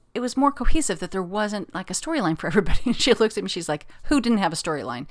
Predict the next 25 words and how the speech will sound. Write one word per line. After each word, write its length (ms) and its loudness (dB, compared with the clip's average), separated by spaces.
It's 120 -6
exactly 460 6
like 160 -8
the 80 -8
first 200 -10
one. 160 -8
Absolutely 360 -2
every," 160 -12
and 80 -8
she, 160 -8
she 160 -6
just 180 -4
starts 240 -4
to 60 -10
list 200 -6
them 160 -4
off. 160 -6
I'm 60 -12
like, 180 -8
"Okay, 400 -6
no, 180 -10
you're 160 -8
right." 380 -10
But 180 6
somehow 400 6